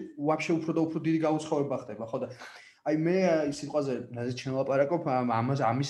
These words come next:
შემო-, შევსების, აა, საშუალება ხედავ, გინდას ამ STEM განათლება იქნება, თუ ზოგადად, როდესაც ადამიანებმა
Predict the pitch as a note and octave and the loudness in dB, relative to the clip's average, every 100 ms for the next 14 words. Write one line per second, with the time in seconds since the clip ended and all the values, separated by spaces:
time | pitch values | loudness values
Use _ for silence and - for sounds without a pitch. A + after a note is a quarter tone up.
0 | - - C3 C#3 - - C#3+ C#3+ D3 C#3 | -6 -6 -4 -4 -8 -4 -4 -2 -2 -4
1 | - - - - _ _ _ - B2 B2 | -6 -12 -18 -20 _ _ _ -6 -2 2
2 | B2 A#2+ A#2+ A#2+ A#2 A#2+ C3+ D#3 C#3+ C3+ | 4 4 4 2 -2 -4 -4 0 0 0
3 | - C#3 E3 C#3 C3+ C#3 A#2+ A#2+ A#2 - | -4 0 0 0 -2 -2 -4 -4 -8 -6
4 | B2 B2 A#2+ A#2+ C3+ B2 A#2+ A#2+ A#2+ B2 | -4 -2 -2 -4 -4 -2 -4 -6 -6 -6
5 | C3 B2 A#2+ C3 B2 G#2+ - C#3 A#2+ A#2 | -4 -2 -2 -2 -4 -8 -8 -6 -4 -2
6 | A#2+ A#2+ C3 | -2 -2 -2